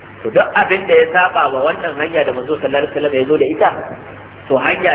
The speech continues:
ce, imma ta ahlul ghayyi, waɗanda sun san gaskiyar amma suka karkace, wa imma hanya ce ta ahlul dalal, waɗanda su fagamniya suke, ba san inda gaskiyar take ba. وقد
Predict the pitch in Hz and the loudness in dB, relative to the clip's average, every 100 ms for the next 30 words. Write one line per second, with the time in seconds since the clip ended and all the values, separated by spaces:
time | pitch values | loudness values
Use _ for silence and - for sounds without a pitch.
0 | 135 160 160 160 143 139 175 180 - 196 | 0 -4 -4 -4 -8 -2 0 2 2 4
1 | 196 165 151 190 226 226 175 - - 190 | 4 2 2 0 0 -4 -8 -8 -4 -4
2 | 170 147 170 208 202 190 202 208 170 143 | -4 -6 -6 -2 0 0 0 0 0 -2
3 | 165 - 147 175 - 220 202 - - - | -4 -6 -4 -4 -2 -2 -2 -2 -14 -18
4 | - - 131 131 139 151 160 156 170 185 | -20 -6 -4 -2 -4 0 0 0 -2 0
5 | 185 139 160 156 135 160 147 - 135 - | -2 -2 -2 0 0 2 0 2 0 0
6 | - - - 139 147 131 123 156 127 117 | -2 -12 -12 -6 -6 -4 -6 -6 -2 -2
7 | 127 143 147 143 143 117 107 139 - - | 0 2 2 2 -6 -6 -4 -6 -4 -4
8 | 120 - 120 101 95 87 - - - - | -4 -6 -8 -6 -10 -10 -14 -20 -20 -20
9 | - - - - - - - - - 143 | -20 -20 -20 -20 -20 -20 -14 -8 -2 0